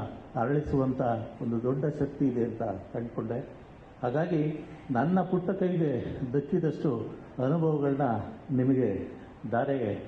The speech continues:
ಎರೆದಿದ್ದೀನಿ. ಅದರ ಆಗು ಹೋಗುಗಳ ಹೊಣೆಗಾರಿಕೆ ಅಥವಾ ಅದರ ಪ್ರಯೋಜನ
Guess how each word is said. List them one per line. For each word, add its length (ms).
ಎರೆದಿದ್ದೀನಿ. 520
ಅದರ 220
ಆಗು 240
ಹೋಗುಗಳ 400
ಹೊಣೆಗಾರಿಕೆ 640
ಅಥವಾ 260
ಅದರ 220
ಪ್ರಯೋಜನ 440